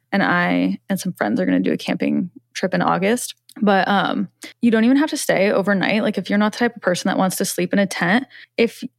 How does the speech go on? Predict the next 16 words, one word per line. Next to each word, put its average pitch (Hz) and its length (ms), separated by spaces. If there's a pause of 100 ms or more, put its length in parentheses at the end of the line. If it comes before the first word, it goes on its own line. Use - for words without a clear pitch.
(140)
there's 214 240
a 277 60
campground, 208 680
like, 185 160
within 185 280
an 185 120
hour - 300
of 208 140
you, 262 200
you 247 160
could 294 140
still 190 380
go 175 600 (120)
all 180 240
day. 180 480
Like, - 220